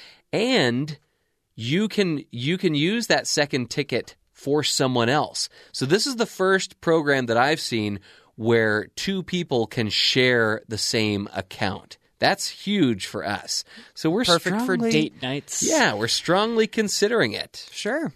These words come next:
Speaker 1: Thank you, MegaPass, and thank you, Megaplex. <laughs> So now, Cole, I understand there are a few movie releases this weekend, and you're gonna be talking about the only one that has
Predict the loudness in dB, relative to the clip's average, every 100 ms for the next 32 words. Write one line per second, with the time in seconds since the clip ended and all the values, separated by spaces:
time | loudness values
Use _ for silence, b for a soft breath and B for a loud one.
0 | _ -2 0 0 2 2 4 2 0 -2
1 | -2 -2 -4 -8 -10 -6 -6 -6 -6 -6
2 | -4 -6 -4 -6 -8 -16 -16 -14 -6 -6
3 | -6 -10 -8 -8 B B B B B B
4 | 2 2 2 0 2 2 4 2 0 -2
5 | 0 2 2 2 4 4 4 2 0 0
6 | 2 4 2 0 0 2 4 4 4 4
7 | 4 2 2 0 2 0 0 -2 2 0
8 | 2 0 2 0 2 2 4 4 0 0
9 | 2 2 0 0 2 2 2 2 0 2
10 | 2 4 2 2 2 2 0 -4 b b
11 | b b -2 2 4 2 -2 -2 2 2
12 | 2 2 -2